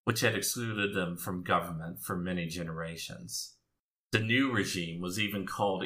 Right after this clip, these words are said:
Il Primo Popolo, which you could translate as the first government of the people. A new political office, Captain of the People, was soon created. Like the Podesta, the Captain of the People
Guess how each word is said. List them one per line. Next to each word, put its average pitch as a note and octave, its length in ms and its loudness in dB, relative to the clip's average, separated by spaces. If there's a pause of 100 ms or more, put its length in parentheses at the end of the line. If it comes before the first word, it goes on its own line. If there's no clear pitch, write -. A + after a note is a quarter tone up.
Il G#2 260 -2
Primo C3 680 0
Popolo, E2+ 720 -4 (480)
which G#2+ 180 -2
you A2+ 100 2
could A2+ 120 -4
translate G2+ 500 2
as E2+ 300 0
the F2+ 80 -2
first F#2+ 400 0
government E2+ 480 0
of E2 140 -12
the E2+ 80 -8
people. - 640 -10 (340)
A A#2 60 6
new B2+ 200 4
political A2+ 500 0
office, F2 540 2
Captain F#2+ 480 4
of E2 120 -2
the E2 60 -6
People, F2 600 -8
was A2 240 2
soon F#2+ 220 0
created. E2+ 680 -6 (380)
Like A#2+ 160 8
the B2+ 80 2
Podesta, G2 640 4
the F#2+ 80 -4
Captain B2 500 4
of G2 140 -2
the F#2+ 80 -2
People F2 640 -4